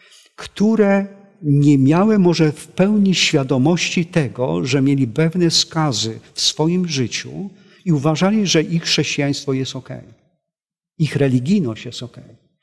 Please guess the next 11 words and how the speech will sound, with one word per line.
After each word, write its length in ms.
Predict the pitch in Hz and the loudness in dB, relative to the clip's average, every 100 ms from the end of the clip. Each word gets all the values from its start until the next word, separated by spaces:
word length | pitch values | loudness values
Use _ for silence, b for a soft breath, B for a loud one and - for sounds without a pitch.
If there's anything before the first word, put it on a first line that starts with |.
| _ _ _ - | _ _ _ 0
Czy 220 | 165 156 147 | 0 0 -4
z 140 | 123 - | -6 -4
uczniów, 440 | 190 190 226 196 | -6 -2 0 0
z 80 | 127 | -2
grona 360 | 151 180 190 196 | 0 0 0 -2
uczniów 480 | 180 160 170 160 | -4 -4 -2 -2
Jezusa 360 | 151 139 151 151 | -2 -2 -2 -4
Chrystusa 580 | - 143 - 143 - 120 | -4 -6 -6 -4 -4 -4
znacie 340 | 117 156 202 | -4 -4 -4
takie 260 | 196 165 156 | -6 -6 -6
przypadki 840 | - 147 143 107 - - 170 | -6 -6 -8 -10 -12 -10 -10